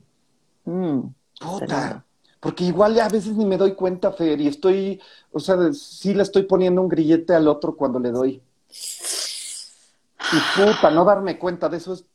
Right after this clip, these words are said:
Speaker 2: está, está de la mierda, está dolorosísimo.
Speaker 1: Ujú. Tampoco
Speaker 2: Uf.
Speaker 1: no he hablado, ¿no? Como, o sea,
Speaker 2: Ujú.
Speaker 1: te doy esto y me gustaría que sucediera eso.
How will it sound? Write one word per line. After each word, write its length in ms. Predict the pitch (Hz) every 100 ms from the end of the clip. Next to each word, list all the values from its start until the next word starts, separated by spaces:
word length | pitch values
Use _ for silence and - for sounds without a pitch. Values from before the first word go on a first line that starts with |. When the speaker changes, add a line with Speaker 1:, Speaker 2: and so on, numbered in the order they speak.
| _ _ _
Speaker 2:
está, 200 | - 175
está 200 | - 175
de 80 | 185
la 100 | 175
mierda, 420 | 185 196 165 120
está 220 | - 180
dolorosísimo. 1080 | 185 180 170 160 180 - 180 131 113 90 - _ _
Speaker 1:
Ujú. 600 | 196 190 190 190 180 170 _ _ _ - - - - - - _ _
Tampoco 320 | - 175 196 196
Speaker 2:
Uf. 60 |
Speaker 1:
no 60 | 180
he 20 |
hablado, 460 | 165 165 185 190 143
¿no? 400 | 135 180 349 -
Como, 600 | - 151 147 147 185 208 196
o 60 |
sea, 140 | 151 156
Speaker 2:
Ujú. 60 |
Speaker 1:
te 60 | 156
doy 280 | 156 165 165
esto 220 | 165 185
y 20 |
me 140 | 180 151
gustaría 380 | 147 143 143
que 100 | 143
sucediera 540 | 156 151 147 139 139 135
eso. 460 | - - 165 143